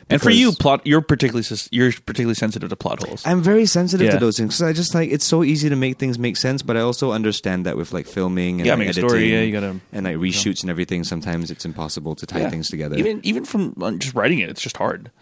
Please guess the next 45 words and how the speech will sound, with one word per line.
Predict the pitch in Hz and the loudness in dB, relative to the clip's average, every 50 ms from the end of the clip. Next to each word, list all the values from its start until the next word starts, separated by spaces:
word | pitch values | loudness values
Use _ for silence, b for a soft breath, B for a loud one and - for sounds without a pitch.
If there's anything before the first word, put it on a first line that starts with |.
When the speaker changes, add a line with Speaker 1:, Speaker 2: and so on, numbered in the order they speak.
| B B B B B | B B B B B
Speaker 2:
Yeah. | 120 113 113 | 0 0 2
Speaker 1:
Like, | 113 107 - - | 0 0 -2 -8
the | - 131 139 | -2 0 0
thing | 147 208 214 220 | 2 4 4 4
that | 202 151 | 4 2
bu-, | 120 107 113 | 2 0 2
what | - 110 113 | 2 2 4
would | 107 117 | 4 4
have | 127 113 | 6 6
bugged | 117 110 101 110 | 4 2 2 0
me | 104 98 | -2 -2
the | 95 95 | -2 -2
most | 92 92 87 - - - | -4 -4 -6 -8 -8 -4
was, | - 117 | -2 -2
like, | 123 123 | -2 -2
the | - - | -2 0
character | - 180 160 127 - 104 | 4 4 6 6 4 0
stuff. | - - - 90 - - | -4 -4 -6 -4 -2 -2
Like, | 98 95 - | -2 -2 -2
at | 101 - | -2 0
first | - 120 113 | 0 0 2
I | 107 101 | 2 0
was | 101 101 | 0 -2
like, | 95 87 - - B B B B B - | -4 -6 -8 -12 B B B B B 0
"Man, | 147 139 110 101 | 2 2 2 2
Luke | 120 117 | 0 -2
Skywalker's | - - 131 123 117 110 - - - - | -2 -4 -4 -4 -4 -6 -8 -8 -10 -10
a | - | -10
fucking, | - - 143 135 - 104 92 - - - - _ | -8 -6 -6 -6 -4 -6 -6 -6 -10 -12 -12 _
like, | - 123 - | -10 -8 -8
he | - 139 | -8 -8
sucks." | - - 127 123 - - - - - - | -4 -4 -4 -4 -4 -8 -14 -14 -6 -4
Speaker 2:
Mm-hmm. | 92 92 95 90 87 95 101 B B B B - | -2 0 0 0 -2 -4 -6 B B B B -6
Speaker 1:
But | - 113 | -2 0
then | 120 117 | 2 2
I'm | 117 113 | 4 4
like, | 104 101 92 - | 2 2 0 0
"Oh, | - 101 101 95 87 - | 2 2 2 2 0 -2
so | - - 104 | -2 -2 -2
much | 101 95 - | -2 -2 -4
has | 95 | -6
passed, | - - - 107 107 104 101 - - | -6 -4 -4 -2 -2 -2 -4 -6 -8
happened." | - 110 117 110 92 - - | -4 -2 0 2 2 0 0
Speaker 2:
Mm. | - | -2
Speaker 1:
And | 117 123 | -2 -4